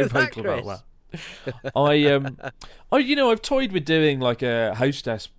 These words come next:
Speaker 2: bar video before. It's not that
Speaker 1: Mm.
Speaker 2: kind of spicy, though, really, is it? I think the
Speaker 1: Nah.
Speaker 2: reality is a lot more mundane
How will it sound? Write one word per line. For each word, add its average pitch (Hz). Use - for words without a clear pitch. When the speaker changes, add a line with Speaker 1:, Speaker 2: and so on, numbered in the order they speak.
Speaker 2:
bar 110
video 104
before. 95
It's -
not 127
that 117
Speaker 1:
Mm. 92
Speaker 2:
kind 117
of 95
spicy, 107
though, 92
really, 98
is 101
it? 90
I 120
think 110
the 120
Speaker 1:
Nah. 113
Speaker 2:
reality 113
is 107
a -
lot 110
more 107
mundane 101